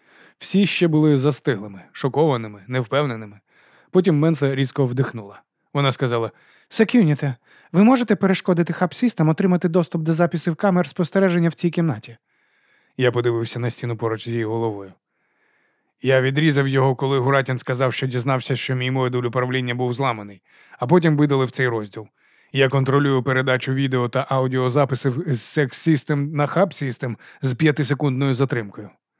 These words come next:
«Добре», Менса кивнула. Вона намагалася встановити зоровий контакт, але я не міг зараз цього зробити. «Без модулю управління ти не зобов'язаний підкорятися нашим наказам, чи будь-чиїм іншим наказам.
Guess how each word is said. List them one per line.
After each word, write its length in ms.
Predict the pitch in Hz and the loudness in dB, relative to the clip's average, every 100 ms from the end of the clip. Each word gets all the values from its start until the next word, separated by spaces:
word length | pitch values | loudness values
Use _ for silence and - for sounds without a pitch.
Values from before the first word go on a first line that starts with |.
| _ _ _ _ | _ _ _ _
«Добре», 400 | 208 233 175 190 196 _ _ _ _ - | 2 4 4 2 -2 _ _ _ _ -4
Менса 300 | 135 120 117 | -2 0 0
кивнула. 460 | 135 120 107 101 92 _ _ _ - | -2 -2 -6 -12 -18 _ _ _ -4
Вона 260 | 139 135 123 | 0 0 0
намагалася 540 | 123 117 123 113 123 | 0 0 0 0 -4
встановити 560 | 113 - 135 131 123 120 | -4 -2 0 2 0 0
зоровий 360 | 127 120 120 | 0 0 0
контакт, 460 | 135 127 175 - - _ - | -4 -2 -2 -2 -12 _ -4
але 200 | 131 139 | 0 2
я 100 | 131 | 2
не 100 | 131 | 0
міг 160 | 127 113 | -2 -2
зараз 280 | 120 110 - | -4 -4 -6
цього 220 | 120 113 | -6 -6
зробити. 420 | 110 107 104 - _ _ _ _ _ _ _ _ _ _ | -6 -10 -12 -18 _ _ _ _ _ _ _ _ _ _
«Без 180 | 156 190 | 2 4
модулю 360 | 202 196 196 196 | 6 6 6 4
управління 520 | 185 196 196 214 202 | 4 2 4 4 4
ти 120 | 202 | 4
не 120 | 190 | 4
зобов'язаний 640 | 185 190 196 220 196 160 156 | 4 4 4 4 4 4 4
підкорятися 640 | 165 - 175 165 170 175 | 2 2 2 4 2 0
нашим 280 | 170 151 180 | 2 2 2
наказам, 460 | 190 151 113 113 - _ _ - | 2 0 -2 -4 -10 _ _ -4
чи 120 | - | 4
будь-чиїм 640 | 185 196 - 190 180 131 - | 6 4 2 4 4 4 0
іншим 360 | 143 131 131 | -2 0 0
наказам. 440 | 139 131 120 110 | 0 0 -4 -6